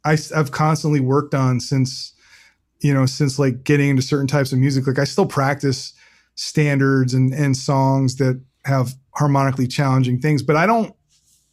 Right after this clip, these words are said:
it's not really to, like, throw the gauntlet down and say, "Hey, I can play this tune." It's more just, it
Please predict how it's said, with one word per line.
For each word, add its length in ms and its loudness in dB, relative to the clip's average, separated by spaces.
it's 180 0
not 300 2
really 340 4
to, 160 -2
like, 480 0
throw 280 2
the 80 2
gauntlet 420 0
down 220 2
and 120 2
say, 140 0
"Hey, 180 2
I 100 4
can 120 2
play 240 2
this 160 0
tune." 200 2
It's 120 0
more 220 2
just, 420 -2
it 140 0